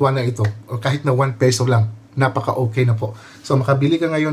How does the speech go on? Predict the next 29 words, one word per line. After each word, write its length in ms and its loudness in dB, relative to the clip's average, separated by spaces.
ng 60 4
millions 420 0
of 160 -6
pieces, 480 0
kahit 240 -2
na 80 -2
one 160 2
million 320 0
pieces 400 -4
lang 160 2
po 160 -4
yung 240 -2
i-ano 320 4
mo 80 2
kay 160 0
Shiba 320 0
Inu, 320 4
na 320 6
i-hold 640 4
mo 80 0
kay 160 2
Shiba 320 -2
Inu, 320 0
or 80 -4
kahit 240 2
na 80 0
one 160 2
hundred 320 -2
thousand. 480 2